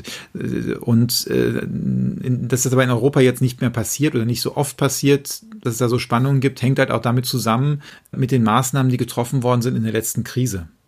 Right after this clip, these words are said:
Man muss dazu sagen, es steht immer noch im E-U-Vertrag drin, die sogenannte Ba-, No Bailout Clause. Äh, das heißt, dass eigentlich die anderen Länder nicht die Verpflichtung eines Landes übernehmen dürfen. Das ist jetzt aufgeweicht dadurch, dass wir so Dinge haben wie den,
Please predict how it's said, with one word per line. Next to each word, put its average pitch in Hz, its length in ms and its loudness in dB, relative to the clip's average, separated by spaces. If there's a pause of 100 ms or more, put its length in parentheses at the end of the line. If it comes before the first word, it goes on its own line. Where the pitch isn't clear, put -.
(160)
Man 117 160 4
muss 135 120 6
dazu 160 300 0
sagen, 139 240 2
es 123 80 -2
steht 127 180 -2
immer 139 200 0
noch 143 140 0
im 127 120 2
E-U-Vertrag 123 600 0
drin, 123 520 -2
die 113 380 -4
sogenannte 117 420 0
Ba-, - 180 -2
No 120 160 0
Bailout 127 420 2
Clause. 113 460 0 (320)
Äh, 113 140 -4
das 117 200 -4
heißt, 123 320 0
dass - 360 -2 (260)
eigentlich 143 680 0 (280)
die 127 100 -4
anderen 131 220 2
Länder 135 280 4
nicht 131 180 0
die 127 80 -2
Verpflichtung 131 560 -2
eines 123 300 0
Landes 123 240 2
übernehmen 113 420 2
dürfen. 92 400 -4 (380)
Das 113 100 -8
ist 123 80 -4
jetzt 123 180 2
aufgeweicht 135 560 2
dadurch, 123 260 4
dass - 180 -6
wir 123 80 2
so 117 100 -4
Dinge 123 240 2
haben 120 320 2
wie 113 100 -4
den, 117 300 -2